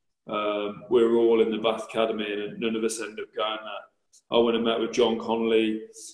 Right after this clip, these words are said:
and he was like, "Nah, you're too small to play second row. You're not quick enough to play back row. We don't wanna sign you." So I was like, "Oh, great. What am I gonna do now?" I just captained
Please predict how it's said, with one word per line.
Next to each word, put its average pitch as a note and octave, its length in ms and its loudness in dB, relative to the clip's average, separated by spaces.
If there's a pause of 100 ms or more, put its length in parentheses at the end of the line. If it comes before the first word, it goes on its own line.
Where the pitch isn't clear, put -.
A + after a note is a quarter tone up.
(320)
and G#2+ 200 -6
he A2+ 160 4
was A2 120 0
like, A2 280 0
"Nah, G#2+ 240 -2
you're G#2 180 0
too B2 240 4
small A#2 320 0
to - 100 -8
play A2+ 200 2
second A2+ 420 -4
row. A2 220 -8
You're G#2+ 80 -10
not A2 160 -10
quick A#2 260 -14
enough G#2+ 160 -18
to - 80 -20
play A2 220 -2
back A2 280 -2
row. G#2+ 320 0
We A2 60 -2
don't A2+ 220 0
wanna G#2 100 -8
sign A2 420 -6
you." G#2 160 -6 (400)
So - 160 -2
I G#2+ 40 0
was G#2 100 0
like, G2+ 220 0
"Oh, G#2+ 480 -4 (180)
great. G#2+ 300 0
What A2 240 -2
am A2 60 -4
I - 20 -2
gonna G#2+ 180 -4
do G#2+ 200 -2
now?" A2 340 0
I - 80 2
just - 280 -8
captained A2+ 540 -4